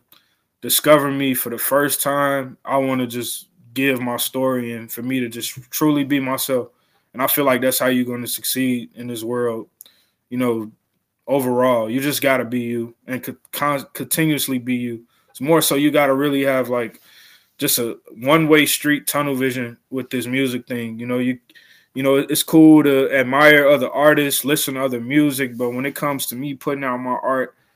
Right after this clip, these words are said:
and creating and then, um, adding my rollout, you know, to the entire process after, you know, everything is out, I just gotta stay focused on being me. And that's what people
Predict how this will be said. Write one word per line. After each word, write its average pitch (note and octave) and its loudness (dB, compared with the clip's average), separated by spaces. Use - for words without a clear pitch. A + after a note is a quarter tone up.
and B2 -14
creating C3 0
and A#2 -8
then, B2+ -2
um, A#2 -10
adding C3+ 2
my B2+ 0
rollout, C3+ 2
you C3+ -8
know, B2+ -2
to B2+ -2
the A#2+ -4
entire C3 0
process C#3 0
after, B2 -4
you C3 -8
know, A#2+ -6
everything C3 -2
is A#2 -6
out, C3 0
I C3 0
just B2+ -4
gotta B2 -2
stay C3+ 0
focused C3+ 0
on A#2+ -6
being B2 -4
me. A#2 -10
And A2+ -12
that's C3+ 0
what C3 -2
people A#2+ -6